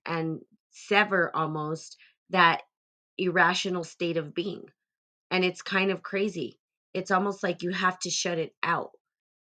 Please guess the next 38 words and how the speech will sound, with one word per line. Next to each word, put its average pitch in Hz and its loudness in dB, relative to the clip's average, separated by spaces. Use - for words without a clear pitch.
So 196 4
your 185 4
rational 220 4
mind 180 4
is 151 -4
there 170 2
and 160 -2
it's 151 -12
good. 208 -2
It's 147 -4
help-, 175 -6
helps 185 -8
you 190 -6
for 170 -2
survival. 165 -4
But 165 -2
if 165 -6
you 170 -6
go 190 2
into 185 -6
an 170 -6
irrational 170 -4
state 175 -4
of 147 -10
being, 170 -2
what 151 -4
ends 165 -4
up 156 -4
happening 156 -6
is 175 2
you 185 2
end 190 2
up - 0
making 175 0
these 151 -6
rash 160 4
decisions 160 -2
that 170 6